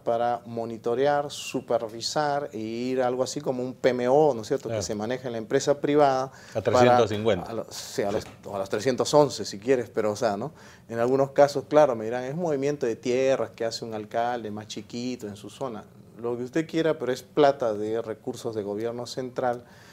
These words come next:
Speaker 1: y a lo mejor, eh, esa modalidad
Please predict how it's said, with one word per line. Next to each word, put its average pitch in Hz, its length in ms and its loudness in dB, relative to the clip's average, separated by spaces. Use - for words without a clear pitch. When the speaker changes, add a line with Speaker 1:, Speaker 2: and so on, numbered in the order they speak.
Speaker 1:
y 127 340 -2
a 135 80 -2
lo 127 140 0
mejor, 139 600 2
eh, 104 420 -4
esa 135 260 -2
modalidad 135 640 2